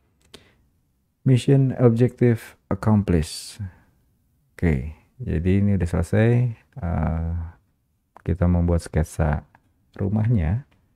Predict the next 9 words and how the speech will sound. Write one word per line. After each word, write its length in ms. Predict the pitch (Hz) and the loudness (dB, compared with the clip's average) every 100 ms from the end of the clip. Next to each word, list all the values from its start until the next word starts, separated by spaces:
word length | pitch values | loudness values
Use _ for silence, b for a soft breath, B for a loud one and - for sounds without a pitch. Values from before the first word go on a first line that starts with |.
| _ _ _ - | _ _ _ -8
Kita 160 | 92 85 | -4 -2
sudah 260 | - 85 82 | -2 0 0
menentukan 880 | 82 80 87 80 87 92 98 101 - _ _ _ _ _ | 0 0 -2 0 0 2 0 -4 -10 _ _ _ _ _
areanya, 960 | 92 87 85 85 82 80 95 98 98 90 | -4 0 0 0 0 0 2 2 2 2
roomnya 460 | 87 90 95 87 | 0 2 0 0
apa 180 | 78 78 | 0 -2
aja, 300 | 80 90 98 107 117 113 104 B 117 | 0 2 2 2 2 -2 -4 B -12
dan 720 | 85 76 76 73 73 78 82 - _ _ _ _ _ _ _ _ _ _ - | -4 -2 -2 -2 -4 -6 -8 -14 _ _ _ _ _ _ _ _ _ _ -6
oke. 240 | 143 127 | -4 -2